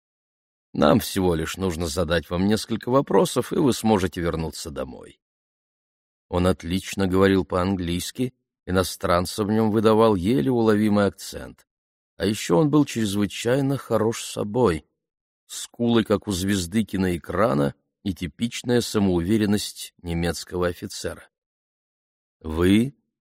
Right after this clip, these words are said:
леди Маргарет Саттон, дочь лорда Вестерхэма, верно?"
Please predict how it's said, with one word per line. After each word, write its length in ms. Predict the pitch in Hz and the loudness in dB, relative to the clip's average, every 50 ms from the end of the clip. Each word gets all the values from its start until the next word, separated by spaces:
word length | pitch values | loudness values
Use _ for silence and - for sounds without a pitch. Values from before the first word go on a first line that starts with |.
| _ _ - | _ _ -8
леди 460 | 82 82 90 107 131 143 127 135 139 | -4 0 2 2 2 2 4 2 2
Маргарет 640 | 120 90 85 85 90 90 87 80 85 82 85 82 - | 4 4 4 4 2 2 2 0 0 0 0 -2 -4
Саттон, 800 | - - - - 82 76 73 - _ _ - 110 120 143 160 - _ _ _ _ _ _ - | -8 -10 -6 -4 -4 -4 -4 -8 _ _ -6 -4 -4 -4 -4 -8 _ _ _ _ _ _ -16
дочь 460 | 73 73 82 107 131 143 - - - | -10 -2 2 2 2 2 0 -4 -4
лорда 460 | 92 90 104 127 139 131 113 127 131 | 2 4 6 6 6 4 0 -2 0
Вестерхэма, 920 | 123 117 110 90 82 - - - - 76 - - - 85 71 67 67 65 | 2 4 4 4 4 2 -2 -10 -14 -16 -18 -18 -18 -16 -16 -14 -14 -16
верно?" 500 | 78 85 87 82 78 80 90 117 143 180 | -14 -10 -8 -8 -4 0 0 0 0 0